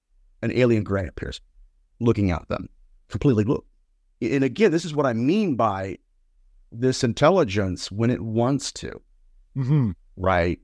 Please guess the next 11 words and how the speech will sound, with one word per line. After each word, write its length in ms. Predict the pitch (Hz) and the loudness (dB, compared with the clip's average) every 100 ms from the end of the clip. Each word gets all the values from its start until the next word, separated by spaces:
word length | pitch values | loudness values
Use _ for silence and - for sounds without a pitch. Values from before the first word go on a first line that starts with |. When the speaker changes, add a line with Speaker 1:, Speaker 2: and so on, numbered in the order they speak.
| _ | _
Speaker 1:
It 160 | 113 - | -4 0
can 180 | 98 92 | -2 0
just 200 | 92 98 | -2 0
manifest 600 | 104 120 110 110 92 - | 0 0 0 -2 -2 -2
something 420 | 107 - 92 87 | -4 -2 -4 -2
that 200 | 95 - | -2 -2
we 160 | 95 127 | -4 -2
didn't 200 | 117 104 | -2 -2
even 160 | 87 | -2
know 160 | 90 80 | -4 -4
existed. 600 | 82 104 113 - 101 | -6 -4 -4 -4 -6